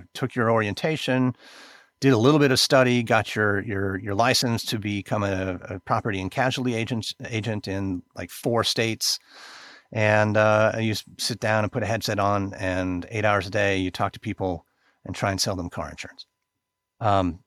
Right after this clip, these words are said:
that's a, uh, it was not fun. <laughs> You know, uh, but I didn't mind it so much. It was a job, and I, I got, uh, I got what you should get out of a job, mainly a paycheck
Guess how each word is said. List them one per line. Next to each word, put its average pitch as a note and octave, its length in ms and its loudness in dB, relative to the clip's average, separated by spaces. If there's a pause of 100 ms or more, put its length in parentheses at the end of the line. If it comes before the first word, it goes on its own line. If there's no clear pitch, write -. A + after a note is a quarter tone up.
(1160)
that's B2 300 2
a, F#2+ 160 4
uh, F2 180 -2 (920)
it F3 60 4
was E3+ 120 6
not E3+ 160 8
fun. A2 300 2 (300)
<laughs> - 480 6 (440)
You D#3+ 80 6
know, C#3+ 180 10
uh, E3+ 320 2
but D3+ 240 -4
I F#3+ 120 2
didn't F3+ 240 6
mind G#2+ 480 4
it D#3 120 0
so D#3 120 0
much. D#3 240 0
It D3 40 4
was C3 180 4
a A2+ 60 -2
job, G2+ 500 0 (100)
and G#2 280 2
I, A2 220 0 (100)
I G#2 160 -2
got, G2 340 2 (320)
uh, F#2 440 -2 (800)
I C3 80 0
got C3+ 240 4
what A#2+ 200 2
you A#2+ 220 2 (280)
should D#3+ 260 2
get G#2+ 180 0
out E2+ 140 0
of D#2 60 -8
a D#2 60 -8
job, D#2 280 -8
mainly G2 320 -2
a G#2+ 40 -4
paycheck - 500 -6